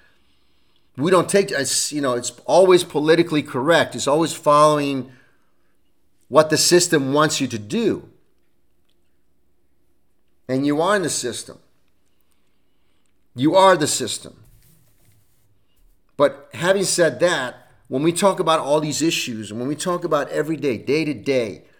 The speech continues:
when we talk about all the problems, and look, our so-called president is eighty years old. The guy cannot function. He's in the White House. Everybody's clapping, go, "Yeah, bravo, you're doing great." The guy can't even walk up the stairs. He can't even function. He can't even read off the prompter.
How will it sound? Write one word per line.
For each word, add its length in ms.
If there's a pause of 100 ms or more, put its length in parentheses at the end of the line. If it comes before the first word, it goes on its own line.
(280)
when 140
we 60
talk 220
about 500 (220)
all 160
the 80
problems, 600 (600)
and 80
look, 240
our 160
so-called 480
president 380
is 120
eighty 220
years 320
old. 260
The 80
guy 200
cannot 320
function. 420
He's 140
in 100
the 80
White 220
House. 240
Everybody's 340
clapping, 420
go, 120
"Yeah, 280
bravo, 320
you're 100
doing 260
great." 340 (220)
The 80
guy 180
can't 180
even 260
walk 260
up 160
the 80
stairs. 600 (160)
He 120
can't 200
even 140
function. 500
He 100
can't 200
even 240
read 160
off 220
the 80
prompter. 760